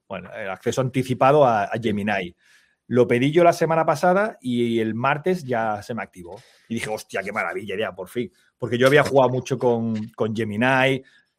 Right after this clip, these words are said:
En Gemini podías habilitar la extensión con Google Home. El problema es que solo funcionaba, digamos, en Estados Unidos, en España no iba. Y bueno, yo estuve haciendo triquiñuelas y tal, y bueno,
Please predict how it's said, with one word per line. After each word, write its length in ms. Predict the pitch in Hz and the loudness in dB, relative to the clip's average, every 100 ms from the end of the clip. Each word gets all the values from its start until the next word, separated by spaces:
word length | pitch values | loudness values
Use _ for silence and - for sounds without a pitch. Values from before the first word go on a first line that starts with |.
| - | -8
En 120 | 127 | -4
Gemini 320 | 127 131 143 | 0 2 2
podías 280 | 156 170 147 | 2 2 2
habilitar 480 | 156 143 139 120 139 | 0 0 -2 -2 0
la 100 | 139 | 0
extensión 560 | 127 - 139 - 139 131 | -4 -4 -6 -4 -6 -4
con 160 | 127 | -2
Google 240 | 120 123 117 | 0 0 2
Home. 240 | 151 151 120 | 0 0 -4
El 180 | 117 | -8
problema 320 | 113 117 117 131 | -8 -6 -4 -4
es 80 | |
que 120 | - 123 | -6 -6
solo 200 | 127 131 | -2 -4
funcionaba, 640 | - 123 127 123 120 113 | -4 -8 -6 -2 -2 -2
digamos, 260 | 117 113 | -2 -4
en 60 | 117 | -6
Estados 340 | 107 113 - | -6 -8 -8
Unidos, 300 | 113 139 127 | -6 -4 -4
en 80 | 120 | -6
España 340 | 110 - 110 104 | -10 -8 -6 -6
no 100 | 107 | -4
iba. 320 | 135 113 113 _ _ _ _ _ _ - | -2 -2 -4 _ _ _ _ _ _ -4
Y 120 | 120 | 0
bueno, 180 | 117 131 | 2 2
yo 120 | 127 | 0
estuve 180 | 127 147 | 2 0
haciendo 280 | 139 135 127 | 2 0 -2
triquiñuelas 560 | 120 120 123 143 151 135 | -4 -4 -2 0 0 0
y 40 | |
tal, 280 | 123 151 147 | 2 2 2
y 180 | 127 - | -2 -4
bueno, 280 | 120 92 | -8 -8